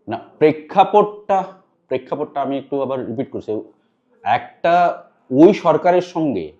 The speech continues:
তাদের একটা, আহ, নীতিগত একটা পার্থক্য তৈরি হচ্ছিল।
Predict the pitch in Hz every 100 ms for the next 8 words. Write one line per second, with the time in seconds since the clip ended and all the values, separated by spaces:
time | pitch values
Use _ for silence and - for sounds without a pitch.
0 | _ _ _ _ 85 98 131 123 - -
1 | 165 214 _ _ _ _ _ _ _ _
2 | - 76 76 69 - _ _ _ 113 165
3 | 202 185 185 151 147 - - 104 - 107
4 | 110 127 110 98 - -